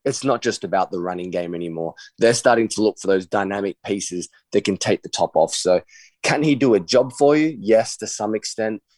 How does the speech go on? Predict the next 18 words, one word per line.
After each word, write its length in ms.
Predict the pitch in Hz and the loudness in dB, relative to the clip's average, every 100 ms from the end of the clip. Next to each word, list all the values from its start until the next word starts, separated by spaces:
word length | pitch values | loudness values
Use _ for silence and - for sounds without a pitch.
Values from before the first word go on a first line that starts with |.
| _ | _
but 100 | 98 | -6
it's 140 | 104 | -2
definitely 280 | - 113 110 | 0 2 2
not 160 | 110 101 | 0 0
gonna 140 | 101 | -2
be 80 | 98 | -2
his 100 | 92 | -4
calling 380 | - 95 90 90 | -2 0 0 -2
card. 280 | 95 87 90 | 0 0 0
It's 180 | - | -2
not 160 | 117 113 | -4 -2
gonna 120 | 107 | -4
be 120 | 98 | -4
something 500 | - 107 - 101 98 - - _ - | -6 -6 -6 -6 -6 -10 -20 _ -4
that 120 | 87 | -2
you're 100 | 95 | 0
gonna 200 | 101 95 | 0 0
be, 280 | 92 92 | -2 -4